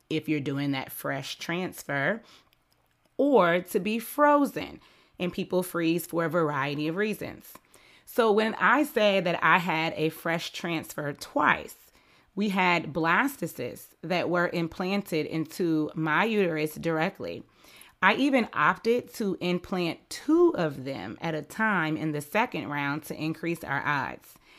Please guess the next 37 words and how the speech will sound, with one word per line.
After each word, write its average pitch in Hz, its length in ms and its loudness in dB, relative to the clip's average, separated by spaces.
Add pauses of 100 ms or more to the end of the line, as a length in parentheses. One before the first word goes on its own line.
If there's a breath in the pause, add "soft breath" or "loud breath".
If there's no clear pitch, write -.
(220 soft breath)
And 190 100 -2
it 180 140 -2
still 214 300 4
did 165 100 2
not 156 180 2
result 151 360 0
in 151 100 -2
a 143 60 -2
pregnancy. 131 600 -8 (360 soft breath)
And 175 120 0
my 160 140 2
thirty-seventh 180 720 0
birthday 147 560 -4
was 151 180 -2
just 151 240 -4
two 165 140 -2
months 143 260 -4
away. 131 300 -8 (840 soft breath)
Now 311 580 8
we 208 240 4
are 190 100 8
confused 202 800 0
and 160 160 0
upset, 180 680 -2
and 160 200 2
we 185 120 0
want 165 320 0
answers 156 540 -2
from 147 220 -4
our 139 140 0
clinic. - 600 -10 (340 loud breath)
And 185 160 0
this 311 200 2
is 302 120 2
where 214 220 6
I 165 160 0
think 156 460 -4